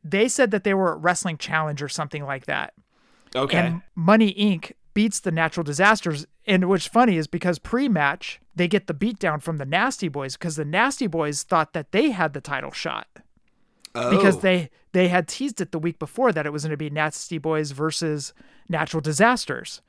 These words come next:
Speaker 1: Well, that's wasn't the case. At the end of the show of Superstars, Jimmy Hart goes, "Money Inc gets the title shot."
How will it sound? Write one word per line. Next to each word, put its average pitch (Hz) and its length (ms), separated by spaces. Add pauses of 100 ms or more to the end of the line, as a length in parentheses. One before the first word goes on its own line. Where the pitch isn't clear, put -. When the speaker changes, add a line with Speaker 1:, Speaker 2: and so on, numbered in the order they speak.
(420)
Speaker 1:
Well, 160 240
that's 175 280
wasn't 180 380
the - 60
case. 185 560
At 180 140
the 170 220
end 196 280
of 196 300
the 180 60
show 151 640 (440)
of 165 120
Superstars, 147 800 (500)
Jimmy 185 280
Hart 190 280
goes, 170 320 (380)
"Money 277 320
Inc 220 60
gets - 200
the 240 100
title 220 480
shot." 147 380